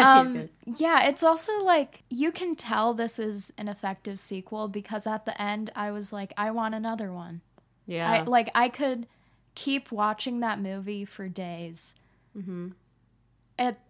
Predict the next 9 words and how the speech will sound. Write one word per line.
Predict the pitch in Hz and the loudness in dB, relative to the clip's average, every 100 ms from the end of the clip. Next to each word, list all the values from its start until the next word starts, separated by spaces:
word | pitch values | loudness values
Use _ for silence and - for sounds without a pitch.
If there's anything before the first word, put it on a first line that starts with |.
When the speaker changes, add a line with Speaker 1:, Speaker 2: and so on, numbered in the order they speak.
| _ _ | _ _
Speaker 1:
every | 233 269 294 302 | 0 2 2 0
single | - 269 262 240 | -2 -2 -2 -2
song | - 226 208 208 | -2 0 0 -2
is | 202 | -4
amazing | 208 202 190 185 190 180 185 190 - | -6 -6 -6 -8 -10 -8 -10 -12 -10
in | 208 | -8
its | 196 196 | -8 -6
own | 196 196 | -6 -4
way. | 190 180 180 185 | -6 -8 -10 -12